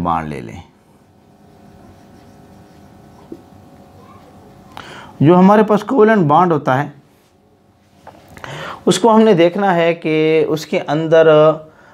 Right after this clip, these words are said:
आ, polarity कितनी है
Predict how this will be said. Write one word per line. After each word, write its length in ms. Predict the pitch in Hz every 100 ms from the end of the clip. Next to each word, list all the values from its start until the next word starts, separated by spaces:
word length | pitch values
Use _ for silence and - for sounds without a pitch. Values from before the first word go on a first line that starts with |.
| _ -
आ, 300 | 135 139 139 127 - _ _ _ _ _
polarity 480 | 147 147 190 226 226
कितनी 360 | 147 139 123 107
है 140 | 82